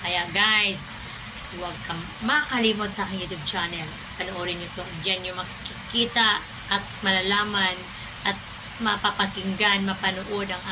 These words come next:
aking sinasabi na ang pagtiwala sa kapwa ay hindi pala buong buo, fifty fifty lang.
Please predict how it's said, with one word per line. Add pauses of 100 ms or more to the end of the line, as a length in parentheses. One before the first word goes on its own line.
aking (480)
sinasabi
na
ang (240)
pagtiwala
sa
kapwa
ay
hindi (160)
pala
buong
buo, (400)
fifty
fifty
lang.